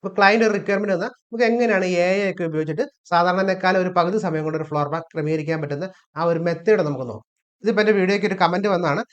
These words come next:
ഞാൻ, ആ, വിളിക്കുകയോ കാര്യങ്ങളൊന്നും ചെയ്തിട്ടില്ല. Just ഒരു, ആ, ഇൻഫർമേഷൻ പർപ്പസ് അല്ലെങ്കിൽ ഒരു സ്റ്റഡി പർപ്പസ് എന്നുള്ള രീതിയിൽ മാത്രമാണ് ഈ ഒരു വീഡിയോ ചെയ്യുന്നത്. ആ കിഴക്ക് ദർശനമായിട്ട് പന്ത്രണ്ട് മീറ്റർ വീതിയും പടിഞ്ഞാറോട്ട് നാപ്പത്താറ് മീറ്റർ നീളമുള്ള ഒരു വസ്തുവിന്റെ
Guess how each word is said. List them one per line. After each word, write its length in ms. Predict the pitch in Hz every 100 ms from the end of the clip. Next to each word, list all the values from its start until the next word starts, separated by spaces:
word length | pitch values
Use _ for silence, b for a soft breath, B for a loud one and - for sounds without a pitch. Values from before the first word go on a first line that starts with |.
| b -
ഞാൻ, 160 | 160 180
ആ, 440 | 156 165 165 170
വിളിക്കുകയോ 460 | 160 170 165 208 196
കാര്യങ്ങളൊന്നും 320 | 180 185 180
ചെയ്തിട്ടില്ല. 340 | 170 160 160
Just 480 | 151 147 - 196 165
ഒരു, 320 | 170 170 -
ആ, 60 | 156
ഇൻഫർമേഷൻ 520 | 156 156 170 175 185
പർപ്പസ് 400 | 165 151 160 156
അല്ലെങ്കിൽ 220 | 156 165
ഒരു 60 | 165
സ്റ്റഡി 240 | 156 156
പർപ്പസ് 300 | 160 165 170
എന്നുള്ള 160 | 170 151
രീതിയിൽ 180 | 147 156
മാത്രമാണ് 640 | 147 147 151 143 143 220
ഈ 80 | 165
ഒരു 80 | 151
വീഡിയോ 180 | 143
ചെയ്യുന്നത്. 260 | 135 113 113 b b -
ആ 40 | 180
കിഴക്ക് 260 | 175 175
ദർശനമായിട്ട് 640 | 202 190 180 175 165 165 b b -
പന്ത്രണ്ട് 360 | 160 175 180 190
മീറ്റർ 260 | 175 170
വീതിയും 440 | 160 160 156 185 -
പടിഞ്ഞാറോട്ട് 560 | 160 156 165 165 170
നാപ്പത്താറ് 420 | 156 156 156 160
മീറ്റർ 240 | 165 156 156
നീളമുള്ള 460 | 151 151 151 151
ഒരു 60 | 156
വസ്തുവിന്റെ 400 | 143 - 151